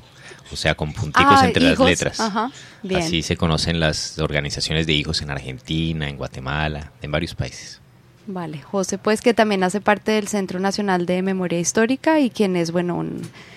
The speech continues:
Speaker 2: estudioso del tema de la memoria y a quien le agradecemos su presencia hoy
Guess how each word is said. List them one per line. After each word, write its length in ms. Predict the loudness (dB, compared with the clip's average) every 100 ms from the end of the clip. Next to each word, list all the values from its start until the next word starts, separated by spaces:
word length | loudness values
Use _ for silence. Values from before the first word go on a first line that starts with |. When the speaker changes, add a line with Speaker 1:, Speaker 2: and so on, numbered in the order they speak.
| 0
Speaker 2:
estudioso 680 | 2 4 6 8 8 6 0
del 200 | 2 0
tema 260 | 0 0 2
de 60 | 2
la 100 | 2
memoria 640 | 2 2 0 0 -2 -4 -18 -20 -20 -20 -20 -8
y 120 | -4
a 80 | -4
quien 180 | -2 0
le 60 |
agradecemos 500 | 2 2 0 0 0
su 80 | -2
presencia 540 | -2 -2 -2 -2 -2
hoy 200 | -2 -4